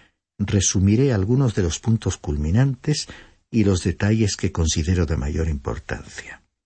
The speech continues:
En primer lugar, hablaremos algo del plano del tabernáculo. Los dos elementos del mobiliario en el patio exterior eran el altar de bronce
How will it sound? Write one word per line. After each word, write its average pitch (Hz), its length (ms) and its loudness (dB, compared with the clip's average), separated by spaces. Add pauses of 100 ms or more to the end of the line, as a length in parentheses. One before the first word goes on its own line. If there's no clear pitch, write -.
(1160)
En 123 160 4
primer 160 300 4
lugar, 143 400 4 (460)
hablaremos 135 600 4
algo 139 380 4
del 95 340 4
plano 110 500 2
del 80 220 0
tabernáculo. 64 880 -6 (1300)
Los 127 240 4
dos 202 220 4
elementos 131 640 4
del 101 160 4
mobiliario 90 640 6
en 87 80 6
el 80 120 4
patio 113 360 0
exterior 110 640 2 (380)
eran 104 320 4
el 92 120 4
altar 98 460 2
de 101 120 2
bronce 165 580 2